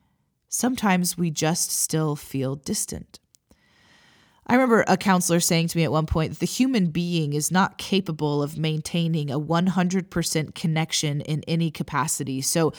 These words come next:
specifically speaking to emotional and vulnerability type connections, relational connections,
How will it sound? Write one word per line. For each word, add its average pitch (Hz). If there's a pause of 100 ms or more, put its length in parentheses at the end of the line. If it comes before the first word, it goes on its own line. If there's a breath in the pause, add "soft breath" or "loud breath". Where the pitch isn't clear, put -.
(220 loud breath)
specifically 196
speaking 165
to -
emotional 170
and 156
vulnerability 170
type 170
connections, 160
relational 165
connections, 170